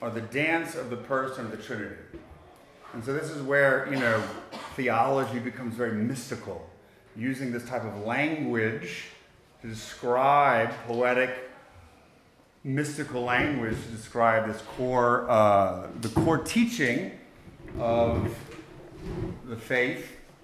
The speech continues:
and to be able to describe a little bit of its beauty. So do, do we all understand the Trinity now?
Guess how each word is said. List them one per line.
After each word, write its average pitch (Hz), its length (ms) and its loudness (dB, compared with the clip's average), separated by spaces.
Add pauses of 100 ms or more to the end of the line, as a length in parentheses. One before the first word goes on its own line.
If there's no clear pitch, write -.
(580)
and 123 160 -4
to - 60 -4
be 123 240 -2
able 139 400 2
to 127 100 -10
describe 117 720 0 (380)
a 113 40 -10
little 117 260 -4
bit 120 180 0
of 113 120 -4
its 95 120 -10
beauty. 110 400 -4 (1200)
So 147 120 -6
do, 147 180 -2
do 147 60 -2
we 170 100 4
all 185 180 12
understand 185 380 4
the 160 60 -8
Trinity 175 360 0
now? 170 580 2